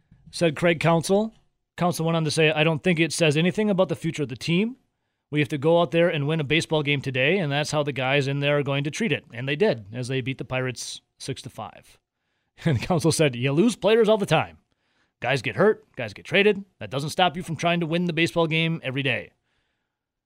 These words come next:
We're sitting a game out of the playoffs right now, and we know we have to play better to get there, but we're not in a bad position at all. We feel like it's in front of us."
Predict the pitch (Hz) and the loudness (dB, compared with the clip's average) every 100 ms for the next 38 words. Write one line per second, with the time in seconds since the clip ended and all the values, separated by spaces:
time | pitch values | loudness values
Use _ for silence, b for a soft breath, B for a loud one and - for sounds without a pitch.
0 | - 147 151 165 143 123 160 156 143 123 | -2 0 2 0 0 2 2 4 2 2
1 | 180 180 175 170 202 262 180 151 156 151 | 2 2 2 2 2 0 0 0 0 0
2 | 160 165 156 - 151 139 151 139 131 180 | 2 2 2 0 -2 0 0 0 -2 -2
3 | 214 214 170 151 143 156 - 147 135 113 | 2 2 2 0 2 0 0 -2 -2 0
4 | 139 147 127 139 - 131 131 170 180 135 | 2 2 0 -4 -4 -4 2 2 2 0
5 | 165 151 147 131 123 147 147 98 78 - | 2 2 0 -6 -6 -4 -4 -6 -12 -12
6 | - | -14